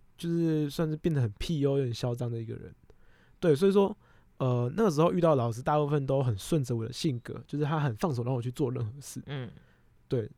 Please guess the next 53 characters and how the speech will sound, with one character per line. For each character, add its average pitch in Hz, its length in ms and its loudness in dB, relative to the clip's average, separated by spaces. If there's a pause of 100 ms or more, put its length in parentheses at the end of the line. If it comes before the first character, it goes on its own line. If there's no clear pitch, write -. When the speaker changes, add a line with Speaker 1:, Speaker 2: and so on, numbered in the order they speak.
Speaker 1:
就 175 100 0
比 143 80 0
如 131 80 4
像 156 100 4
我 147 60 0
们 120 100 -2
班 127 220 -6
导 117 160 -6
好 - 140 -14
了， - 120 -12
他， 180 360 0
我 160 100 -2
们 143 100 2
班 190 120 2
导 156 120 4
到 143 140 2
现 151 160 -2
在 147 160 2
我 120 100 0
跟 135 140 -6
他 143 80 0
每 139 140 -2
年 117 120 -4
都 120 80 -4
还 120 120 -2
是 127 80 -4
会 139 40 0
吃 - 200 -6
一 117 80 -2
顿 113 200 -6
饭， 143 240 -16 (840)
然 139 120 0
后 156 80 4
他 165 140 2
都 160 100 4
问 170 100 4
我 135 140 2
说 135 200 2
就 139 100 -2
是 143 200 -4 (460)
过 160 180 6
得 147 40 6
怎 131 100 -2
么 117 80 -6
样 139 180 0
啊， 117 320 -4
然 120 80 -6
后 135 120 -2
像 156 200 0
我 123 140 -2
自 127 100 -10
己 143 120 -6
有 113 120 -4